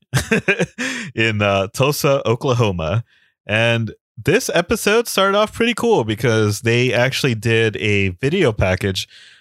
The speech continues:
but, uh, I'm pretty sure this is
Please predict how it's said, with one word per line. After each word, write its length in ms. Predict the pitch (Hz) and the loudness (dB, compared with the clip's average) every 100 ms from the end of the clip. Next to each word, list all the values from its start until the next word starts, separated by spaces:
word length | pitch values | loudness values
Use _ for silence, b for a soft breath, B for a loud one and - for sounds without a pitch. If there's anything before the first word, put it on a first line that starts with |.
| B | B
but, 260 | 113 107 - _ _ | 0 0 -2 _ _
uh, 480 | 110 110 104 101 98 - _ _ - | 0 2 2 2 0 -4 _ _ -6
I'm 160 | 117 | -4
pretty 340 | 113 160 220 294 | -2 0 0 0
sure 300 | - 190 190 | 0 0 0
this 180 | 147 175 | 0 -2
is 180 | 151 | -4